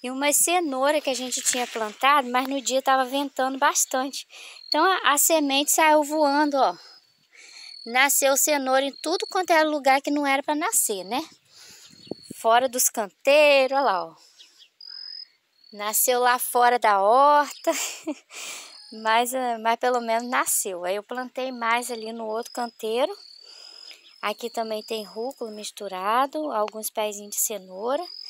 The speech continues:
e mais beterrabinha. Olha que coisa mais linda. Nesses cantinhos aqui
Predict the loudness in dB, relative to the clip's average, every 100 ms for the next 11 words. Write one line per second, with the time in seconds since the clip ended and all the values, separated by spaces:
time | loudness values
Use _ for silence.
0 | -20 -20 _ _ _ -10 -10 -6 -4 -4
1 | -2 -4 -4 -6 -4 -6 -8 -14 -14 -14
2 | -10 -10 -10 -18 -16 -6 -4 -4 -10 _
3 | _ _ _ _ _ _ _ -20 -20 -20
4 | _ _ _ -4 2 4 4 0 -2 -2
5 | -2 -4 -4 -6 -4 -4 -4 -4 -4